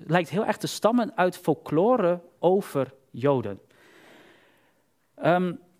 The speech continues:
nou, ik heb al eerder, eh, zo net gezegd dat in de middeleeuwen werden Joden vaak beschuldigd van het drinken van bloed.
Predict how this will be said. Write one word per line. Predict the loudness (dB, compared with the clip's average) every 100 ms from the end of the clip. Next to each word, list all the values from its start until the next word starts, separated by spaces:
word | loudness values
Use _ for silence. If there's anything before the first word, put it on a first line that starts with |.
| _ _ _ _ _ _ _ -10 -2
nou, | -2
ik | 0
heb | -2 0
al | 0
eerder, | 2 2 0 -2
eh, | -4 -2
zo | 2
net | 0 0
gezegd | -2 -2 -2 -6 -18 -14
dat | -2 -2 -2 -2
in | 0
de | 2
middeleeuwen | 2 2 4 4 4 2
werden | 0 2
Joden | 2 2 0
vaak | -2 -4 -6
beschuldigd | -8 -2 0 0 0
van | -2 -2
het | -6 -2
drinken | 0 0 -2
van | -2 -2
bloed. | -2 -6 -6